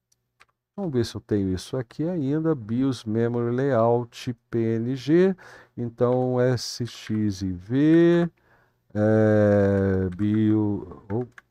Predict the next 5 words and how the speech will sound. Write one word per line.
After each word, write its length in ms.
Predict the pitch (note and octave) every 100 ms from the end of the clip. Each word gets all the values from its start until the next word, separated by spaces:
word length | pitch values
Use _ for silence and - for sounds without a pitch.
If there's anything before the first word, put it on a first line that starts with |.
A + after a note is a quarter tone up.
| _ F#2+
bios 640 | A2 A2 G#2 G2 F2 -
Layout 680 | G2+ G2+ F#2+ F#2+ F2+ - F2 _ _ _ -
P 100 | G3
N 560 | E3 A#2+ A2+ G#2 F#2
G. 580 | F2 F#2+ C3+ D#3+ F3